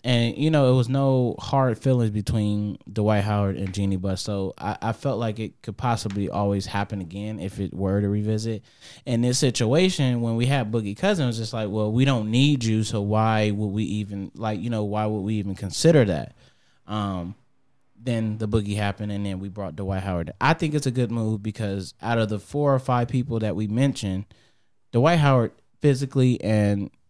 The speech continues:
everything else, he, he fits the bill. He can't pass like, like Joakim Noah, or he can't shoot like Mo Spates,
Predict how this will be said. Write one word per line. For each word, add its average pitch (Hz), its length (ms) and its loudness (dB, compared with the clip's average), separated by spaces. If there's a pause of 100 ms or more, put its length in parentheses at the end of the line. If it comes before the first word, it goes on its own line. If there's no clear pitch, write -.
(180)
everything 147 400 4
else, 131 220 4
he, 147 180 2 (300)
he 143 160 -2
fits - 340 0
the 113 100 -6
bill. 101 220 2
He 113 160 2
can't 175 280 0
pass 139 300 4
like, 127 160 2
like 107 200 -2
Joakim 110 440 0
Noah, 113 260 0
or 101 40 -2
he 104 80 -2
can't 120 260 -6
shoot - 220 -4
like 113 140 -2
Mo 113 140 2
Spates, - 380 -2